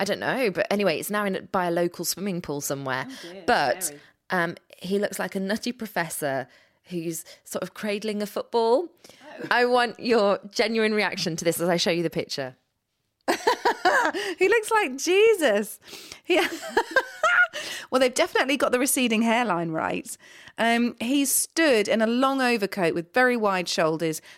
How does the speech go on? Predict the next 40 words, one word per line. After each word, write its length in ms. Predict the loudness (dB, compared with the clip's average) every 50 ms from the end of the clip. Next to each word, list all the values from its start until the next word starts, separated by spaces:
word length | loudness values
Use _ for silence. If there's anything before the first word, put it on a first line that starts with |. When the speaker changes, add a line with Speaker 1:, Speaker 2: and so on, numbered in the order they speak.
| _ _ -12
Speaker 2:
cradling 480 | -4 0 2 2 4 4 2 2 2 2
a 40 |
football 340 | 2 2 2 2 2 0 0
like 280 | 2 2 0 0 -2 -4
it's 160 | -8 -6 -6
a 40 | -2
baby. 560 | 0 0 2 0 0 -2 -2 -4 -6 -6 -10 _ _ _ _ -18
Speaker 1:
Mm. 300 | -16 -14 -14 -12 -6 0
Speaker 2:
Like 280 | 0 0 0 0 -2
it's 140 | -4 -4 -4
a 40 | -2
baby. 520 | 0 2 2 2 2 2 2 2 2 0 -4 -8 -20 -20 -20 _
He's 180 | -4 -4 -2 2
got 120 | 2 2
a 60 | 2
very 400 | 2 2 2 4 4 4 2 0
happy 300 | -2 -2 -4 -2 -2 -2
look 180 | 0 0 -2 -2
on 80 | -4 -4
his 160 | -2 -4 -4
face 260 | -2 -2 -2 -2 -2
and 120 | -6 -8 -8
a 80 | -8 -8 -12 _
very 380 | -2 0 0 0 0 0 -2 -2 -4 -4
large 520 | -4 -2 0 0 0 0 -2 -4 -6 -10
forehead. 640 | -14 -10 -6 -4 -4 -4 -4 -8 -10 -14 -14 -14 -18 -20 _ _ _ _ _ _ _ _ _ -20
Speaker 1:
The 60 | -12
thing 160 | -10 -6 -6
I'm 60 | -4 -2
gonna 100 | -2 0
point 260 | 0 0 0 0 0
out 120 | -2 -2 -2
about 280 | -2 0 -2 0 0
it 60 | 0
is 140 | -2 0 0
it's 220 | -2 -2 -2 -2 0
your 120 | -2 -2
favourite 380 | 0 0 0 0 0 -2 -2 -2
colour 240 | 0 0 0 0
of 100 | 0 -2